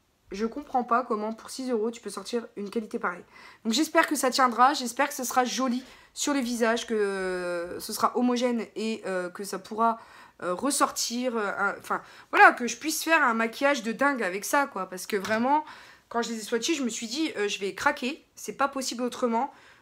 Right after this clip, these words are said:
Vu, euh, vu la qualité des fards, euh, vu aussi quand les fards sont, les fards sont entamés dans les magasins, qu'il y a des testeurs, on voit comment, euh, malgré le fait qu'elles soient complètement mises à mal par la,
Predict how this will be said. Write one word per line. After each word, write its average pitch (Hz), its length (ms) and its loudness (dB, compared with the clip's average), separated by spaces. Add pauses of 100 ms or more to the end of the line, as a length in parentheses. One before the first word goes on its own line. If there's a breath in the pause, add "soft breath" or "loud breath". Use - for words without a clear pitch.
Vu, 254 440 -2
euh, 226 260 2
vu 214 160 -6
la 240 140 2
qualité 254 480 -2
des 233 100 -2
fards, 254 480 4
euh, 196 240 2 (420 loud breath)
vu 254 920 -4
aussi 233 260 -4
quand 233 220 -2
les 226 100 2
fards 254 220 2
sont, - 300 -8
les 214 160 -2
fards 285 200 4
sont 233 240 -6
entamés 240 360 0
dans 196 160 -2
les 180 100 -6
magasins, 202 460 -4 (320 loud breath)
qu'il 185 100 -6
y - 20 -4
a 180 40 -14
des 180 80 -8
testeurs, 202 360 -2
on 196 60 -6
voit 208 160 -2
comment, 202 440 0
euh, 170 100 -2 (480 loud breath)
malgré 247 360 2
le 277 60 0
fait 277 220 -2
qu'elles 220 200 2
soient 254 520 2
complètement 269 500 0
mises 254 220 2
à 240 80 6
mal 233 240 4
par 220 200 2
la, 170 540 -2